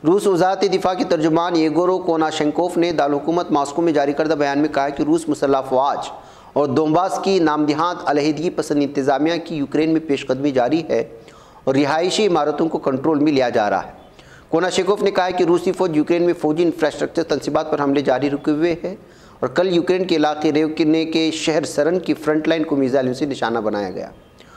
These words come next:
उन्होंने कहा है कि हालिया चौबीस घंटों में छियालीस फौजी infrastructure तनसीबात को तबाह कर दिया गया। यूक्रेन फौज की एक सौ इक्यासी तैयार हेलीकॉप्टर, एक सौ बहत्तर ड्रोन तैयारों, एक सौ सत्तर मल्टी बैरल rocket लॉन्चरों और एक हजार तीन सौ उनासी टैंकों और बख्तरबंद गाड़ियों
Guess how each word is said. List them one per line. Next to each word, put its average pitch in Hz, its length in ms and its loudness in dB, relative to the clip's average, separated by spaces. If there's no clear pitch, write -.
उन्होंने 180 200 2
कहा 190 160 0
है 202 80 -2
कि 196 120 0
हालिया 175 280 0
चौबीस 175 380 0
घंटों 165 340 2
में 185 220 0
छियालीस 165 440 0
फौजी 160 240 0
infrastructure 156 760 0
तनसीबात 151 480 -2
को 156 80 -2
तबाह 135 240 0
कर 139 180 -2
दिया 151 180 0
गया। 151 260 -2
यूक्रेन 185 380 2
फौज 175 240 -2
की 170 160 2
एक 160 80 -2
सौ 170 100 0
इक्यासी 151 360 0
तैयार 147 320 2
हेलीकॉप्टर, 135 560 0
एक 139 160 0
सौ 139 100 -2
बहत्तर 127 320 0
ड्रोन 123 240 0
तैयारों, 143 380 0
एक 131 140 0
सौ 131 120 -12
सत्तर 127 340 -2
मल्टी 143 280 0
बैरल 156 240 2
rocket 139 420 0
लॉन्चरों 139 540 2
और 143 180 0
एक 147 160 0
हजार 156 200 0
तीन 151 140 2
सौ 147 180 0
उनासी 131 500 0
टैंकों 135 440 -2
और 135 100 0
बख्तरबंद 123 480 -2
गाड़ियों 123 400 0